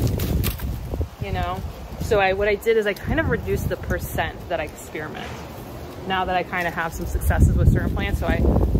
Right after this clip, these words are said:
put, let's say, like, seventy-five percent to ninety percent to known varieties, and then just a much smaller percentage to trying stuff out because,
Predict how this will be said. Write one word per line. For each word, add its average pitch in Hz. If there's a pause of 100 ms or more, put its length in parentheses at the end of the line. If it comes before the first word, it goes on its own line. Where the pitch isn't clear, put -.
put, -
let's 190
say, 190
like, 170
seventy-five 196
percent 196
to 185
ninety 180
percent 180
to 170
known 175
varieties, 240 (600)
and 208
then 208
just 202
a 196
much 190
smaller 180
percentage 160
to -
trying 160
stuff -
out 170
because, -